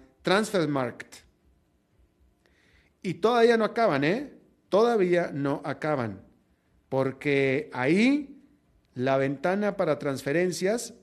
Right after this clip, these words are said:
permanece abierta hasta el veinte de septiembre. Así es que todavía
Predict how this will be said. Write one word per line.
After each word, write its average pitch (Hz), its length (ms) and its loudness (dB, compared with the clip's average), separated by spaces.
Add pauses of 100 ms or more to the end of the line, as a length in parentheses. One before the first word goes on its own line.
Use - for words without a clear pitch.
permanece 139 500 -4
abierta 151 440 0 (100)
hasta 202 460 -6
el 147 140 -6
veinte 135 240 -4
de 147 80 -4
septiembre. - 500 -14 (640)
Así - 260 -4
es - 160 0
que - 600 -6
todavía 175 800 2